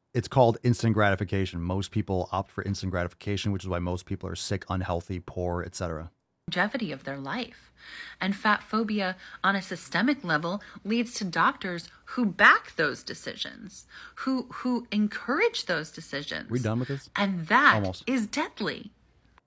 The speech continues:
Speaker 2: And all that video makes me think, and it, it genuinely breaks my heart. It,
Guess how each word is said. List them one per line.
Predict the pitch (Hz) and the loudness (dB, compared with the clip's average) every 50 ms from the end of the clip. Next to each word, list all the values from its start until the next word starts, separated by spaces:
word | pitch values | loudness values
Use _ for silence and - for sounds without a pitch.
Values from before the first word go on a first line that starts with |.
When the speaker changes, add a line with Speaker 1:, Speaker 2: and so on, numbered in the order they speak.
| _ - | _ -8
Speaker 2:
And | 190 - - - | -8 -8 -4 4
all | 175 202 185 202 | 6 6 8 8
that | 214 208 196 | 6 4 4
video | 196 190 185 196 202 196 202 | 2 -2 -2 -2 0 0 0
makes | 190 180 175 175 - - | -2 -2 -4 -6 -6 -8
me | - 165 165 | -8 -8 -8
think, | - - 165 160 156 - - - _ | -8 -8 -8 -6 -6 -8 -10 -10 _
and | - 165 | -6 -6
it, | - - - _ 165 - - - | -6 -6 -10 _ -14 -10 -2 0
it | 190 190 196 - | 0 0 0 -2
genuinely | - 220 226 233 233 240 220 208 190 | 0 2 2 4 4 4 2 2 0
breaks | 160 160 156 160 - - | -2 -4 -4 -6 -4 -4
my | - 147 | -6 -6
heart. | 285 - 165 156 151 - - - | -4 -4 -4 -4 -4 -4 -8 -10
It, | - - | -14 -14